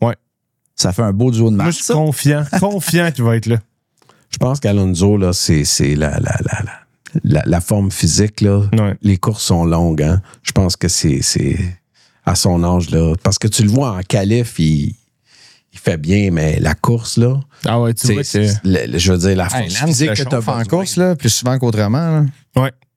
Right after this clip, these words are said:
Speaker 4: Tu sais, Lance, il, il se fait pas de
Speaker 1: Non,
Speaker 4: euh,
Speaker 1: Lance.
Speaker 4: enfin, là, il, je veux dire, il y a eu, en fin de semaine, là,
Speaker 2: Encore
Speaker 4: contact.
Speaker 2: malchanceux.
Speaker 4: Tu sais,
Speaker 1: Ouais.
Speaker 4: super malchanceux. Mais, tu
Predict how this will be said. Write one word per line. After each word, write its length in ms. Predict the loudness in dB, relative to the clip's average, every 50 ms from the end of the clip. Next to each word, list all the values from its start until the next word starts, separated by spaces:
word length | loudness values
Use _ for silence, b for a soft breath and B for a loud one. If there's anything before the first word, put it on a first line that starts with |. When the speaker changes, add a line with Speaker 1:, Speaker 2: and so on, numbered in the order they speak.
| _ -2
Speaker 4:
Tu 60 | -2
sais, 60 | 0 2
Lance, 320 | 0 0 0 -2 -2 0
il, 420 | 2 2 4 4 4 4 4 4 2
il 60 | 2
se 80 | 0 0
fait 200 | 0 -2 -2 -4 _ _ _ _ _ _
pas 100 | -4 -2
de 60 | -2 -2 _ -8 -4 -2
Speaker 1:
Non, 160 | -2 0 0
Speaker 4:
euh, 40 | -2 -2
Speaker 1:
Lance. 80 | -4 -4
Speaker 4:
enfin, 320 | -4 -2 -2 0 0 0 0
là, 300 | 2 2 2 2 0 0
il, 420 | 2 2 2 2 2 2 2 2
je 60 | 2
veux 40 | 2
dire, 140 | 2 2 2
il 60 | 4
y 40 | 4
a 40 | 2
eu, 320 | 2 2 0 0 0 0
en 100 | 0 0
fin 140 | 0 -2 -2
de 40 | 0
semaine, 220 | 0 0 2 2
là, 100 | 2 2
Speaker 2:
Encore 260 | 2 2 0 0 -2 0
Speaker 4:
contact. 200 | 0 0 0 2
Speaker 2:
malchanceux. 680 | 2 2 2 0 -2 -2 -2 0 0 0 0 2 2 2
Speaker 4:
Tu 40 | 2
sais, 240 | 2 0 -2 -2 -2
Speaker 1:
Ouais. 120 | 0 0
Speaker 4:
super 360 | 0 -2 -2 -2 0 0 0 0
malchanceux. 520 | 0 -2 0 0 0 0 0 0 2 2
Mais, 220 | 2 2 0 -2
tu 60 | -2